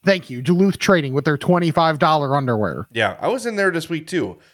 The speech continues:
Speaker 2: Uh, I got a shirt from, uh, for my birthday that didn't fit me that I had to return.
Speaker 1: Mm.
Speaker 2: And it was, like, a three-quarter zip. It was nice. It just didn't fit me right.
Speaker 1: Yeah.
Speaker 2: And I'm like, "I don't have
Speaker 1: Was
Speaker 2: the
Speaker 1: it, uh,
Speaker 2: receipt."
Speaker 1: let me guess, too big?
Speaker 2: Uh, it was too short.
Speaker 1: Oh, okay.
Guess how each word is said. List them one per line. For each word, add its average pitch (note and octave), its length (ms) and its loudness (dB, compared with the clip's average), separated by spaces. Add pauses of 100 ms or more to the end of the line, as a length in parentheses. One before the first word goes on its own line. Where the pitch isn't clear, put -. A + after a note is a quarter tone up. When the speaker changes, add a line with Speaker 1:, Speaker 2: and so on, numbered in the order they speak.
(360)
Speaker 2:
Uh, A2 300 0
I A#2+ 120 0
got D3 140 2
a C3 40 0
shirt C#3 340 -6
from, G#2+ 280 -6
uh, G2+ 140 -2
for B2 100 -16
my A2 140 0
birthday A2+ 380 0
that F#2 120 -2
didn't G#2+ 200 -8
fit A#2+ 200 -4
me G2 180 -8
that G2 160 -4
I F#2+ 40 0
had A2 160 0
to G2 40 -6
return. F#2+ 540 -4 (480)
Speaker 1:
Mm. G#2 320 -2
Speaker 2:
And A#2 160 2
it B2+ 100 0
was, D3 160 0
like, E3+ 120 0
a C3 40 2
three-quarter F3 560 -4
zip. B2+ 240 -4
It A#3+ 80 -10
was D#3 160 -2
nice. E3 240 2
It G#2+ 40 -14
just A2 200 -10
didn't A2 180 -8
fit A#2+ 160 -4
me G2 100 -6
right. F2+ 300 -8 (540)
Speaker 1:
Yeah. B2+ 100 2
Speaker 2:
And B2+ 80 0
I'm A#2+ 60 -6
like, A2+ 140 -6
"I G#2+ 80 -6
don't D3+ 100 -2
have E3+ 80 2
Speaker 1:
Was F3 140 2
Speaker 2:
the F#3 80 2
Speaker 1:
it, F3+ 60 0
uh, E3+ 160 4
Speaker 2:
receipt." E3 100 2
Speaker 1:
let E3+ 100 2
me E3 60 0
guess, D3+ 220 0
too - 120 -2
big? E3+ 280 2 (920)
Speaker 2:
Uh, E3 180 2
it - 20 4
was D#3 100 0
too E3+ 140 -10
short. A#2 440 -8 (760)
Speaker 1:
Oh, D3+ 380 4
okay. A#2+ 300 -2